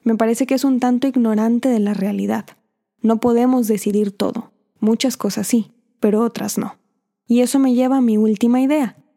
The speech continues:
la cual he formado a lo largo de mis años en la filosofía leyendo a mis autores favoritos,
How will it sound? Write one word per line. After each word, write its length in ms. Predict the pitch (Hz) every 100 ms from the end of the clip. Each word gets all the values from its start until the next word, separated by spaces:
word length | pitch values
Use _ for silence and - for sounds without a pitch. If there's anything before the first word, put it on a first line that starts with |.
| -
la 140 | 214
cual 200 | 202 208
he 60 | 220
formado 480 | 226 269 269 277 277
a 40 |
lo 120 | 226
largo 360 | 214 220 220 240
de 100 | 254
mis 200 | 254 247
años 320 | 214 220 220
en 120 | 247
la 80 | 247
filosofía 720 | 247 269 277 302 262 226 220 -
leyendo 360 | 240 233 226 247
a 40 |
mis 180 | 247 220
autores 420 | 202 208 202 208
favoritos, 640 | 214 214 247 254 196 -